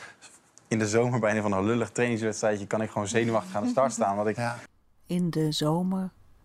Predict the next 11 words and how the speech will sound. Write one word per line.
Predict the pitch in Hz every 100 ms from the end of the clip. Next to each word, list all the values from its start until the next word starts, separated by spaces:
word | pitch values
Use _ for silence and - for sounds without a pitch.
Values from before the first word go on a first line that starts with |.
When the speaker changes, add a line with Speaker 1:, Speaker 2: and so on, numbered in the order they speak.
| _
Speaker 3:
voor | - - 165 165 -
een | 180 160 147 - -
lullig | 151 160 202 175 165 - - - - - 160 180 202 180 160 156
trainingswedstrijdje | - - 147 - - - 143 147 - 143 147 - - _ - - - -
kan | - 185 180
ik | - 170 165 - - -
zenuwachtig | - 196 240 208 156 147 - - 151 - - - - - - - - -
aan | 160 160
de | 143
start | - - 247 254 - -
staan. | - - 147 131 131